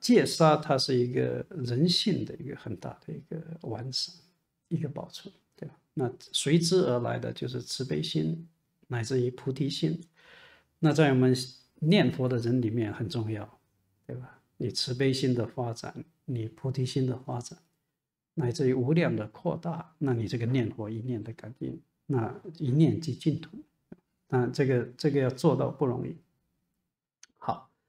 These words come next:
那孔子讲这句话是因为他当时，呃，这个魏国，对吧？就卫灵公啊，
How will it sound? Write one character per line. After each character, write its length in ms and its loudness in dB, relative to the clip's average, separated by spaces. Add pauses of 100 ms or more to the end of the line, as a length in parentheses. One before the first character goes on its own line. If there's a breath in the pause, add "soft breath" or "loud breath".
(880)
那 160 8
孔 260 8
子 220 6
讲 240 4
这 120 6
句 140 4
话 180 4
是 100 -2
因 180 2
为 160 2
他 140 -6
当 280 0
时， 320 -10 (920)
呃， 280 -8 (460)
这 160 -2
个 360 -2 (720)
魏 180 2
国， 260 -10 (960)
对 120 -12
吧？ 140 -20 (920)
就 160 -2
卫 180 6
灵 240 2
公 260 -4
啊， 160 -12